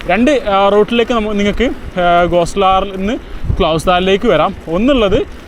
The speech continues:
ഡയറക്റ്റായിട്ട് വരുന്നത് it's around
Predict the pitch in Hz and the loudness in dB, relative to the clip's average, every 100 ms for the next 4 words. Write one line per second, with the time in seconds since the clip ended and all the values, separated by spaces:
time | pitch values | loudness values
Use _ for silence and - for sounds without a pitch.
0 | - - 156 160 180 214 - 254 247 240 | -14 -4 -2 -2 0 -2 0 0 2 2
1 | 233 190 190 165 233 - 233 190 233 196 | 2 2 0 0 0 -2 -8 -4 0 2
2 | 196 226 | 2 0